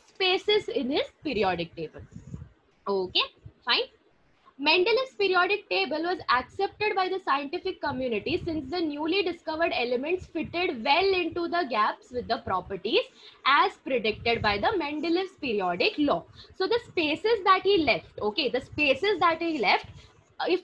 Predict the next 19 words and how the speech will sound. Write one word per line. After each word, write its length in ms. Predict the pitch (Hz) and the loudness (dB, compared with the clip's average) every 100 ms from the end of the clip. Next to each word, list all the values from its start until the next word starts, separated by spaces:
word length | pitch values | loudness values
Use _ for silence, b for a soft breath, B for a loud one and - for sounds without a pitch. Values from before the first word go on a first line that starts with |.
| _ | _
for 120 | 349 359 | 0 2
example, 380 | 320 339 330 | 2 2 0
if 80 | 339 | 0
a 80 | 359 | 0
new 240 | 320 339 | 0 2
element 400 | 349 311 302 330 | 2 2 0 0
was 180 | 330 302 | -2 -4
just 380 | 190 269 330 - | 0 0 0 -2
discovered, 600 | 233 - - 185 185 494 - B B - | -2 -2 0 2 4 2 0 B B -6
so 100 | 359 | 2
that 220 | 359 403 285 | 2 2 0
element 680 | 285 311 359 359 453 494 - - - - | 0 2 0 2 2 2 -8 -20 -20 0
fit 300 | 392 427 - | 2 2 -2
very 460 | 240 294 302 392 392 | -2 2 4 4 4
well 200 | 359 349 | 4 4
into 300 | 320 294 339 | 2 -2 4
that 160 | 330 320 | 4 4
empty 440 | 233 226 247 233 | 0 -2 -6 -8
space. 380 | - 175 156 | -8 -10 -10